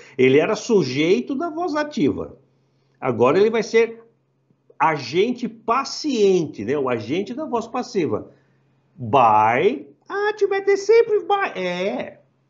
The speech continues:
Na voz passiva, a preposição por é sempre by. Sempre. By Columbus. Microsoft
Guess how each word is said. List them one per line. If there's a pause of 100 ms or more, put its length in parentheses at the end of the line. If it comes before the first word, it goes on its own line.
(380)
Na
voz
passiva,
a
preposição
por (300)
é
sempre
by. (600)
Sempre. (800)
By
Columbus. (1700)
Microsoft